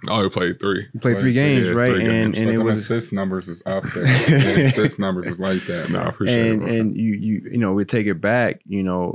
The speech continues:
Speaker 2: uh, the N-, N C double A declared you ineligible for sort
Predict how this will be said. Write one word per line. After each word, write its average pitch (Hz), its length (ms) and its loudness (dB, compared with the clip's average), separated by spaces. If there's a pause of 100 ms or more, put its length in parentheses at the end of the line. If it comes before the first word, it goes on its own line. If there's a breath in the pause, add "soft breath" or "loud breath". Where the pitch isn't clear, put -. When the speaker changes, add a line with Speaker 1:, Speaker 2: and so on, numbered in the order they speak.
Speaker 2:
uh, 92 200 -4
the 92 60 -4
N-, 98 240 -2
N 104 80 -4
C 104 120 -4
double 92 360 -2
A 98 300 0 (400)
declared 92 380 -4
you 92 120 -2
ineligible 90 560 -2
for 87 380 -6
sort 90 280 -6